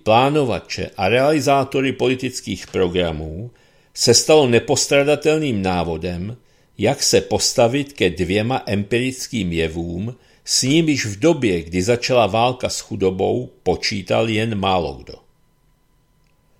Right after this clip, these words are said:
Hnutí za občanská práva se šíří na sever. Daniel Patrick Moynihan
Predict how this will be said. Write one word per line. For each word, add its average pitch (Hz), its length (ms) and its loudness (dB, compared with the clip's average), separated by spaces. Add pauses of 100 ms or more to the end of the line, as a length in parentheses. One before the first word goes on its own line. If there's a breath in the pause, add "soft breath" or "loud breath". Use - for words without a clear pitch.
(520)
Hnutí 139 840 0
za 123 240 0
občanská 143 720 -2
práva 98 600 0
se - 240 -4
šíří 110 500 -4
na 131 120 -2
sever. 80 520 -4 (1300)
Daniel 131 680 4
Patrick 156 540 2
Moynihan 120 880 0